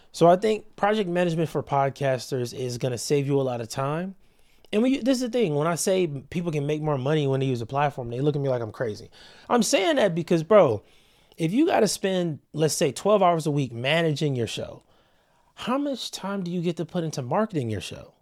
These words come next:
And that sounds crazy again, but most people, all they're doing is producing their show. They record it,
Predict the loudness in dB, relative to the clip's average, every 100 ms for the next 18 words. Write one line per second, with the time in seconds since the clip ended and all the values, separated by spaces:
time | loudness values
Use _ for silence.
0 | _ _ _ _ _ 0 2 2 2 0
1 | 0 -2 -2 -2 -2 0 0 0 0 -2
2 | 0 -2 0 2 2 2 2 0 0 -2
3 | -4 -2 -2 -2 -2 -2 0 0 -2 -8
4 | _ _ _ _ _ _ -10 -8 -4 2
5 | 6 6 4 0